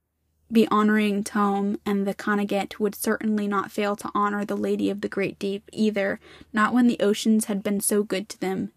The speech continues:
these centuries. And then when, then we see them, um, actually performing this holiday. Um,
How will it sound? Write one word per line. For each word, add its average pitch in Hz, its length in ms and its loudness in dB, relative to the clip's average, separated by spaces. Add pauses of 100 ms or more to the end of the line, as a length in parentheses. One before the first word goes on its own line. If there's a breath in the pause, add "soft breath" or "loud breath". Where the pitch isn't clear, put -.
these 190 220 -6
centuries. - 840 -6 (2250 soft breath)
And 220 160 6
then 208 240 4
when, 202 220 0 (220)
then 208 180 2
we 208 80 2
see 247 260 4
them, 202 360 2 (200)
um, - 300 -4
actually 196 580 -4
performing 196 540 -4
this 190 120 -8
holiday. 190 720 0 (560 soft breath)
Um, 196 480 -2